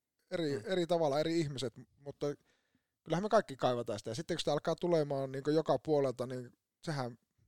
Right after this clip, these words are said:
Speaker 1: Toni tietää varmaan mitä hormonia se erittää, osaa sanoa sen, mutta että sehän tuottaa meille mielihyvää
Speaker 2: Mm.
Speaker 1: hormonia.
Speaker 2: Mm, mm.
Speaker 1: Ja se, että jos ei me siihen olla niinkö ollenkaan taas niinkö ajatuksen puolella käyty läpi, niin hyvin helposti se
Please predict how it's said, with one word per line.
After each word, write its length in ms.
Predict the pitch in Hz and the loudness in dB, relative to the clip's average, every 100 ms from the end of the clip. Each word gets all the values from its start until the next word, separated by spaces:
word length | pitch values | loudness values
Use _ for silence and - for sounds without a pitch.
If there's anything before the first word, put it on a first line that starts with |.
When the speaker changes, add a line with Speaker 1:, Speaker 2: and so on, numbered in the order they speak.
| _ _ _ _ - | _ _ _ _ -10
Speaker 1:
Toni 260 | 156 127 | -6 -4
tietää 280 | 123 143 143 | -2 -2 0
varmaan 280 | 139 135 139 | 0 -2 -4
mitä 220 | 156 147 | -2 -2
hormonia 440 | 123 120 117 117 113 | -2 -4 -6 -8 -8
se 160 | 123 | -8
erittää, 520 | 127 120 - 117 113 - | -6 -8 -8 -10 -10 -10
osaa 260 | 127 127 123 | -6 -4 -4
sanoa 240 | 131 127 | -6 -6
sen, 240 | 123 156 127 | -4 -4 -4
mutta 220 | 117 - | -8 -12
että 140 | 117 | -8
sehän 200 | - 156 151 | -2 -2 2
tuottaa 300 | 175 - 143 | 0 0 -4
meille 180 | 139 135 | -4 -6
mielihyvää 440 | 139 120 110 110 | -4 -4 -4 -4
Speaker 2:
Mm. 60 | 139 | -4
Speaker 1:
hormonia. 440 | 107 104 98 98 - | -6 -8 -14 -16 -12
Speaker 2:
Mm, 220 | 127 117 - _ - | -10 -10 -14 _ -16
mm. 180 | 117 107 | -14 -12
Speaker 1:
Ja 100 | 120 | -8
se, 100 | 127 | -4
että 180 | 131 - | -6 -6
jos 220 | 131 117 | -6 -4
ei 60 | 139 | -4
me 120 | 127 | -4
siihen 240 | 147 139 | -4 -2
olla 160 | 131 135 | -2 -4
niinkö 180 | 135 135 | -4 -2
ollenkaan 360 | 139 139 131 120 | -2 -2 -6 -4
taas 200 | 135 127 | -4 -4
niinkö 280 | 131 123 127 - - - - | -6 -6 -6 -6 -20 -14 0
ajatuksen 480 | 147 143 - 131 113 _ _ _ _ | 2 2 -2 -8 -14 _ _ _ _
puolella 280 | 143 139 135 | -2 0 0
käyty 340 | 143 143 151 | -2 -2 0
läpi, 320 | 156 151 143 131 | -2 -2 -2 -4
niin 260 | 131 135 - _ _ _ _ _ _ _ _ _ | -6 -10 -12 _ _ _ _ _ _ _ _ _
hyvin 200 | 151 151 | -8 -2
helposti 400 | 151 151 135 - | 0 0 -2 -4
se 240 | 123 143 | -4 -2